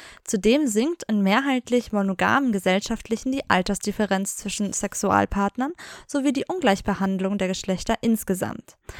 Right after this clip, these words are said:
Aber auch im häuslichen Kontext haben monogame Beziehungen Vorteile gezeigt. Monogame Beziehungen zeigen mehr Fürsorge für Kinder, Vernachlässigung spielt seltener eine Rolle und dementsprechend gibt es auch ein erniedrigtes Unfallrisiko. Doch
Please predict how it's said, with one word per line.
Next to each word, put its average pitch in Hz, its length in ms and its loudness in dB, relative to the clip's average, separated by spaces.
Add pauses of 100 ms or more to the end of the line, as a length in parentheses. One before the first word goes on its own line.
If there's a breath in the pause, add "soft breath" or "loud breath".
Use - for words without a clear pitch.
(200 loud breath)
Aber 208 280 6
auch - 120 2
im 302 100 -2
häuslichen 233 480 2
Kontext 190 560 -2
haben 185 180 0
monogame 220 540 0
Beziehungen 220 560 -2
Vorteile 180 500 0
gezeigt. - 560 -10 (380 loud breath)
Monogame 196 440 2
Beziehungen 226 520 0
zeigen 180 300 -2
mehr 180 120 -2
Fürsorge 185 480 -2
für - 140 -12
Kinder, 269 500 2 (260 loud breath)
Vernachlässigung 208 760 0
spielt - 300 -10
seltener 214 400 2
eine 190 260 -2
Rolle 254 300 4
und 220 160 -2
dementsprechend 269 680 -2
gibt - 180 -4
es 233 100 -6
auch - 200 -2
ein 208 180 -2
erniedrigtes 214 840 -2
Unfallrisiko. - 880 -6 (540 loud breath)
Doch 214 140 -4